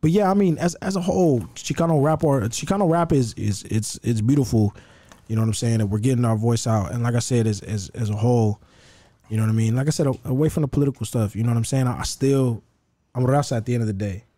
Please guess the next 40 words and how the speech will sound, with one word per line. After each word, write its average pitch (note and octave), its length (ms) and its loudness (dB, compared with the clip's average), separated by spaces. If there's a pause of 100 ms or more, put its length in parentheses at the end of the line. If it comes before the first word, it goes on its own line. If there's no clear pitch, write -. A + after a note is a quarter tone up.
(120)
you A#2 80 -8
know A#2 60 -4
what A#2 80 -2
I A#2 40 -2
mean? A#2 160 -2
I'm, A2 140 -4
I'm A#2 80 -6
half C#3+ 240 -4
Mexican, A#2 460 -4 (340)
you G#2 80 -12
know A2+ 60 -4
what A2 80 -4
I - 20 -4
mean? A2+ 140 -2
So A2+ 340 -2
I'm A#2+ 80 -4
still C3 260 -2
gonna B2+ 160 0
push A#2+ 280 -4
that A#2+ 120 -6
the G#2 80 -10
same, B2 380 -2 (380)
even D3 180 2
though D#3+ 100 2
the D#3 80 2
new E3 240 4
artists, D#3 400 2
the C3+ 140 0
new D3+ 220 4
artists D3 280 2
don't, C3 360 0 (840)
you A#2+ 60 -2
know, B2+ 100 0
they C#3 120 2
might F3+ 160 2
not D#3+ 160 2
identify B2+ 500 2
as A#2 100 0
Chicano A2 400 -2
rap F#2+ 300 -2